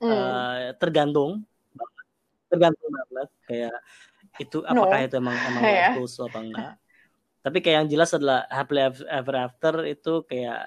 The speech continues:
Speaker 2: tidak berkaitan dengan berakhir di altarnya itu, kayak, karena kayak kita lihat kan ber-, causation, yoi.
Speaker 1: Correlation, correlation is
Speaker 2: Ya,
Speaker 1: not
Speaker 2: kayak gue bilang gitu,
Speaker 1: causation.
Speaker 2: banyak, banyak banget kayak, eh,
Speaker 1: <laughs>
Speaker 2: suami-suami yang kayak
Speaker 1: Iya.
Speaker 2: secara openly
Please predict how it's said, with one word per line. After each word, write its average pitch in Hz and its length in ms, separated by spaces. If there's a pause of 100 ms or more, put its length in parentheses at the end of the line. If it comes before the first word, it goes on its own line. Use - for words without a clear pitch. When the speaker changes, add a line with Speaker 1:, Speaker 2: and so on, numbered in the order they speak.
(160)
Speaker 2:
tidak 135 360 (200)
berkaitan 127 640
dengan 113 280 (140)
berakhir 120 380
di 117 80
altarnya 113 400
itu, 123 160
kayak, 113 260 (920)
karena 143 160
kayak 180 160
kita 196 160
lihat 185 160
kan 151 160
ber-, 147 240 (1500)
causation, 127 480 (240)
yoi. 123 260 (300)
Speaker 1:
Correlation, 247 560 (160)
correlation 269 580
is 226 140
Speaker 2:
Ya, - 20
Speaker 1:
not 185 60
Speaker 2:
kayak 185 160
gue 170 80
bilang 185 240
gitu, 156 100
Speaker 1:
causation. 151 80
Speaker 2:
banyak, 156 180 (120)
banyak 147 240
banget 151 240
kayak, 131 220 (260)
eh, 127 200 (140)
Speaker 1:
<laughs> 240 300
Speaker 2:
suami-suami 135 480
yang 131 100
kayak 123 340 (200)
Speaker 1:
Iya. 196 240
Speaker 2:
secara 160 320
openly 156 480